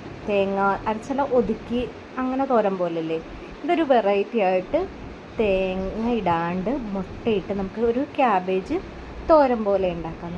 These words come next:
നല്ല ടേസ്റ്റാണ്. വേറെ ഒരുപാട് ഇൻഗ്രീഡിയൻസ് ഉണ്ട്, വളരെ സിമ്പിളാണ്. അപ്പോൾ നമുക്ക് എങ്ങനെ ഉണ്ടാക്കണേന്ന് വീഡിയോയിലേക്ക് പോകാം. അപ്പോൾ ഞാൻ ദേ വലിയ രീതിയിലാട്ടോ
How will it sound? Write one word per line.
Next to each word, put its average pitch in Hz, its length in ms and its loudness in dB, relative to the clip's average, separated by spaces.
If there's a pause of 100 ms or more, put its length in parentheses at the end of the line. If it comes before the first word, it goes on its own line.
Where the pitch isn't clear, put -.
(160)
നല്ല 214 440 0 (100)
ടേസ്റ്റാണ്. 240 520 0 (120)
വേറെ 208 280 0 (680)
ഒരുപാട് 247 400 2
ഇൻഗ്രീഡിയൻസ് 254 560 0
ഉണ്ട്, 240 140 0 (140)
വളരെ 226 260 0 (120)
സിമ്പിളാണ്. 208 580 -2 (500)
അപ്പോൾ - 180 -8
നമുക്ക് 226 260 0
എങ്ങനെ 202 280 -2
ഉണ്ടാക്കണേന്ന് 190 540 -4
വീഡിയോയിലേക്ക് 180 500 -2
പോകാം. 147 220 -6 (160)
അപ്പോൾ 196 200 -8
ഞാൻ 202 180 -2
ദേ 202 80 0 (100)
വലിയ 247 420 6 (120)
രീതിയിലാട്ടോ 202 560 4